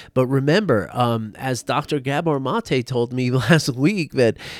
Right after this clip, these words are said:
you know, and this is, he reminded me of this because it's something that's well known, right, is that, you know, if, if you were to take a, a human baby, right, who was born healthy,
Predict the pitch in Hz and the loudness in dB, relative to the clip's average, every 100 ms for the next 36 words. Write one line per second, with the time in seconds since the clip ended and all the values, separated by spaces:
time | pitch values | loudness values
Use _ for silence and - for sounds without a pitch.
0 | - 143 139 131 123 - - - - 139 | 0 6 8 8 6 4 -4 -10 -2 2
1 | 131 127 123 113 123 101 113 110 123 135 | 2 0 -4 -2 -4 -2 -4 -2 -4 -2
2 | 117 101 95 90 87 90 95 95 87 - | -4 -2 -2 -2 -6 -8 -10 -12 -10 -8
3 | 95 87 85 95 110 113 95 120 120 90 | -8 -8 -10 -2 2 2 0 0 0 -2
4 | 104 107 98 110 117 107 - - - - | -2 -2 -2 -2 0 0 -2 -18 -20 -8
5 | 127 123 113 - 143 131 107 - _ - | 0 2 2 2 2 2 0 -12 _ -2
6 | 131 127 127 175 214 214 202 - 160 147 | -2 0 0 2 4 4 2 -2 -4 -4
7 | 127 131 _ - 117 - 143 160 143 127 | -10 -20 _ -4 -4 0 0 0 2 0
8 | 110 - - - _ _ _ _ 95 113 | 0 -4 -14 -20 _ _ _ _ -6 -2
9 | 127 131 117 98 110 131 143 135 147 139 | -2 -2 -2 -4 -6 -4 -4 -4 -6 -6
10 | - 135 | -4 -6